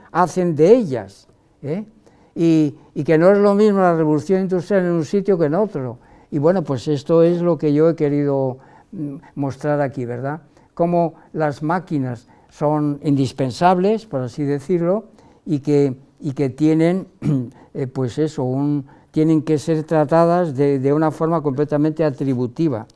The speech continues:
no distributiva. No tenemos las mismas máquinas, claro, eso es. Esta es, esta es la cuestión. Bueno, y entonces, una vez dicho esto,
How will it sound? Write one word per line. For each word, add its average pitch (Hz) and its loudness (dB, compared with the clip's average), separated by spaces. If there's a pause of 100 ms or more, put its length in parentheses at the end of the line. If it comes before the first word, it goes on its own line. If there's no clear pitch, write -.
(300)
no 175 4
distributiva. 147 -2
No 156 0
tenemos 165 0
las 156 0
mismas 151 -2
máquinas, 135 -8
claro, 139 -8
eso 131 -8
es. 151 -10 (260)
Esta 147 -2
es, 147 -6 (160)
esta 165 -2
es 156 0
la 151 2
cuestión. 110 -8 (500)
Bueno, 165 4 (1200)
y 185 6
entonces, 214 2
una 170 0
vez 165 2
dicho 165 0
esto, 202 -2